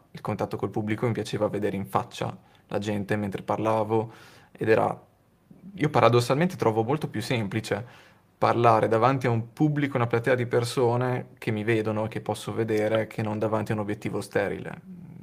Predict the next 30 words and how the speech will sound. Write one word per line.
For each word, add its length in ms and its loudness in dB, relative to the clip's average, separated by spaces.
Non 280 -6
hai 80 -4
nessun 260 -4
genere 220 0
di 120 -4
feedback 360 -2
umano. 500 -4
E 140 -16
quella 180 10
è 20 8
una 100 4
cosa, 200 6
secondo 400 -2
me, 180 2
di 120 -6
cui 200 -2
abbiamo 200 -2
tutti 260 -6
bisogno, 460 -4
perché 240 -2
in 40 2
un 80 4
modo 220 6
o 60 4
nell'altro 880 2
tutti 300 -4
quanti 340 2
viviamo 400 0
di 100 -4
comunicazione. 920 -8